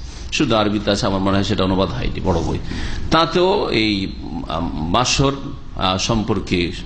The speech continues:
আ, আপনার সঠিক কোরআন এবং হাদিসের আলোকে সুন্দর কথা লেখা হয়েছে। কিন্তু আদাবুজ জাফাফ বইটি ছোট আকারে, আর এটা বাংলাতেও আছে, ঢাকায় পাবেন, ছেপেছে। আ, ওই বইটা পড়ে নেবেন যারা বিবাহ করতে যাচ্ছেন,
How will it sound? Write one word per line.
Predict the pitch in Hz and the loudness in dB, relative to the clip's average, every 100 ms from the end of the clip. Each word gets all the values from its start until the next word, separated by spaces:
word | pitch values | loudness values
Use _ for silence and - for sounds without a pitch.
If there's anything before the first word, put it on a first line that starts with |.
| - | -6
আ, | - | 0
আপনার | 87 78 71 - 85 90 78 - - - - - | 2 2 0 -4 -2 -2 -2 -8 -8 -8 -6 -2
সঠিক | - 127 127 117 | 0 2 2 2
কোরআন | 117 117 127 | 2 2 4
এবং | 123 113 | 2 2
হাদিসের | 110 120 131 | 2 0 0
আলোকে | 101 98 87 - 90 | 2 0 -2 -4 -4
সুন্দর | - 117 113 | -2 0 0
কথা | - 90 90 | 0 -4 -2
লেখা | 82 - | -2 -4
হয়েছে। | - 80 - - - - | -4 -4 -4 -6 -6 0
কিন্তু | 151 139 | 2 2
আদাবুজ | 117 120 120 | 2 2 0
জাফাফ | 117 117 | 0 0
বইটি | 107 110 110 | 2 2 2
ছোট | - 117 104 | 0 0 2
আকারে, | 101 98 110 113 - - - - | 0 0 0 -2 -6 -10 -10 -4
আর | 156 127 | 2 2
এটা | 120 | 2
বাংলাতেও | 117 113 110 117 127 | 2 2 2 2 2
আছে, | 92 - - | 2 0 -2
ঢাকায় | 104 90 95 | -2 0 0
পাবেন, | 95 82 85 | 0 0 -2
ছেপেছে। | 85 101 98 - 87 - - - - - | -2 0 -2 -2 -4 -8 -10 -8 -8 -8
আ, | - 80 80 | -2 0 2
ওই | 98 | 2
বইটা | 98 95 90 85 | 4 4 2 0
পড়ে | 82 | 0
নেবেন | 82 85 92 | 2 2 2
যারা | 87 87 | 2 2
বিবাহ | 90 90 87 | 2 2 0
করতে | - 82 85 | 0 0 2
যাচ্ছেন, | 78 78 - | 0 0 -2